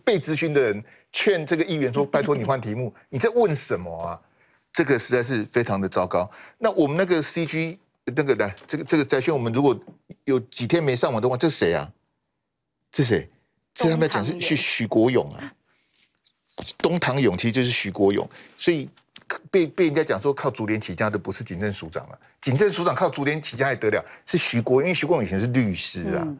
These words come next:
Speaker 1: 那律师五湖四海的案子都会接嘛，就黑白两道案子都会接，所以他有，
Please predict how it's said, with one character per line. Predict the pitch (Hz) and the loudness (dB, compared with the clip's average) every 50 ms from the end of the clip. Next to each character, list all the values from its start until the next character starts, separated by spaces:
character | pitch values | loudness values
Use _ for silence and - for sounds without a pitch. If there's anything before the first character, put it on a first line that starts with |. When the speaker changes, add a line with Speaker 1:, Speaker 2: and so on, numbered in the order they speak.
| _ - - - - - _ | _ -20 -20 -20 -20 -14 _
Speaker 1:
那 | - 220 220 | 0 0 2
律 | 202 214 208 190 | 2 2 0 0
师 | - - 190 190 196 - - | 0 0 0 0 0 0 0
五 | 139 120 | 0 0
湖 | 107 123 123 135 | 2 0 -2 -2
四 | - - 190 | 2 2 2
海 | 156 123 104 | 2 2 0
的 | 85 - | 0 0
案 | 143 131 | -2 -2
子 | 113 107 | -2 -2
都 | 120 120 | 0 2
会 | 123 120 | 2 0
接 | 117 - - 110 107 104 | 0 -4 -6 -4 -2 -2
嘛， | 98 85 71 - - - | -2 -4 -4 -6 -10 -6
就 | - 135 | -4 -2
黑 | 120 151 151 | 0 0 0
白 | - 131 | 2 2
两 | 113 101 92 | 0 0 0
道 | 101 127 | 0 0
案 | 120 139 123 | 0 0 0
子 | 110 | -2
都 | 117 117 | 0 -2
会 | 113 104 | -2 0
接， | - 113 107 - - - - - _ | -2 -4 -4 -4 -10 -20 -20 -20 _
所 | - - 202 | 0 0 0
以 | |
他 | 165 147 185 185 | 2 2 0 2
有， | 180 135 | 2 2